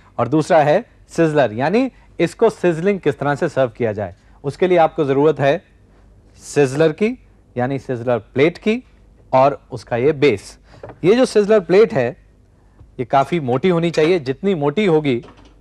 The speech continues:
उतना उसके अंदर heat retain करेगी, लेकिन उसका मतलब ये भी है कि उसको गर्म करने में काफ़ी समय लगेगा।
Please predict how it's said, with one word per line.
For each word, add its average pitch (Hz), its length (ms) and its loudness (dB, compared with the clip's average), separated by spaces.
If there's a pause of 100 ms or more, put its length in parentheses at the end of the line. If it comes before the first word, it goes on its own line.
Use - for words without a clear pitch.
(200)
उतना 180 680 -2
उसके 147 240 -4
अंदर 143 300 -2
heat 160 280 -4
retain 117 300 -4
करेगी, 117 360 -2 (720)
लेकिन 151 200 -4
उसका 156 200 -4
मतलब 143 220 -2
ये 147 160 0
भी 202 140 2
है 170 140 2 (280)
कि - 60 -6
उसको 208 260 0
गर्म 151 320 0
करने 151 240 0
में 170 140 -2
काफ़ी 131 400 0
समय 147 280 -2
लगेगा। 101 360 -2